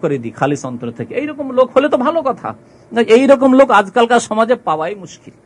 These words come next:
কি হবে? উল্টো আরো ক্ষতি হতে পারে। "আচ্ছা বেটা, তুমি আমার গীবত করেছ, ঠিক আছে,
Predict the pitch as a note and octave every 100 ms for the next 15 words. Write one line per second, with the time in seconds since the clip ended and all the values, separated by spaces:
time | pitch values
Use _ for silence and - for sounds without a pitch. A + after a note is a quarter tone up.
0 | _ _ _ _ _ - A#3+ C4+ B3+ C4
1 | C#4+ E4+ A#4 B3 B3 A3 B3 C4+ F4 -
2 | _ _ D3 F3 G3 - F3 F3 C#3+ C#3
3 | B2+ B2+ B2 _ - B2+ A2 A2 A#2 A#2+
4 | E3 C3 E3 F#3+ A3+ A3+ - A3 A#3 C#4
5 | E3 G#2+ - _ - - D4+ D#4 G#3+ -
6 | A2+